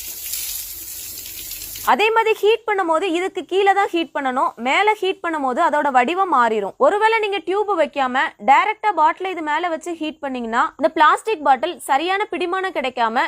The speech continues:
இதுல இருந்து உருவிட்டு வந்துரும். இப்போ இந்த பகுதியில நம்ம கையில வச்சிருக்க மூடியை வச்சு நல்லா டைட் பண்ணிருங்க. இப்போ நமக்கு சூப்பரா ரெடி ஆயிருச்சு. இப்போ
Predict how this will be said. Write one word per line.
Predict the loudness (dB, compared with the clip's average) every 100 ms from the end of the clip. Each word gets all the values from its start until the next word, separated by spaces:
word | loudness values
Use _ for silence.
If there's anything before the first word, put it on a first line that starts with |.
| 0
இதுல | 0 0
இருந்து | 0 0 0
உருவிட்டு | 0 -2 -4 -4
வந்துரும். | -4 -6 -4 0
இப்போ | 2 2
இந்த | 2 2 2
பகுதியில | 2 0 0 0 0
நம்ம | -4 0
கையில | 2 2 0
வச்சிருக்க | -2 -4 -2 -2
மூடியை | 0 0 0 -2
வச்சு | -2 -6 0
நல்லா | 2 4 2
டைட் | 2 0 -6
பண்ணிருங்க. | -4 -4 -4 -6 -10 _ _ _ _ _ _ _ _ _ _ _ _ _ _ _ _ _ _ _ _ -8
இப்போ | 0 2 2
நமக்கு | 0 0
சூப்பரா | 0 0 4 6 6
ரெடி | 2 2
ஆயிருச்சு. | 0 -2 -6 -6 -6
இப்போ | -8